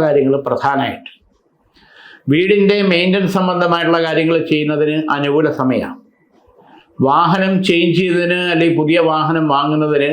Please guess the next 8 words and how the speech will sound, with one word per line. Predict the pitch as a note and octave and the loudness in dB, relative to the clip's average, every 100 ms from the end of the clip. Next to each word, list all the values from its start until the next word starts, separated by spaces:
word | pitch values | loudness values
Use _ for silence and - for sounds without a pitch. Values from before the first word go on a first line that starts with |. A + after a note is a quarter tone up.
| D#3+ - B2+ | -4 -6 -4
അനുകൂല | C#3 D3+ D#3+ E3 C#3+ | -2 0 0 -2 -2
സമയമാണ്. | B2 - - - _ _ _ _ _ _ _ _ _ _ _ _ _ _ _ _ _ _ _ _ _ _ - - _ _ _ _ D#3+ | -4 -6 -8 -18 _ _ _ _ _ _ _ _ _ _ _ _ _ _ _ _ _ _ _ _ _ _ -18 -18 _ _ _ _ -2
ഇവിടെ | F3 F#3+ F#3 F#3 | 0 -2 -2 -2
പിതൃ | F3+ F#3+ G#3+ A3 G#3+ | 0 2 0 0 0
പൂജകൾ | F3 E3+ F#3 G3 G3 - | 0 2 0 0 -2 0
ചെയ്ത് | E3+ E3+ F3 E3+ D3+ | 0 2 0 0 0
പ്രായശ്ചിത്തങ്ങൾ | D3+ E3 D#3+ F3+ D#3+ E3+ F3 E3+ E3 | -2 0 0 0 0 2 2 2 0
ചെയ്യുന്നതിന് | D#3 D3+ D#3 D#3 | 0 0 -2 -2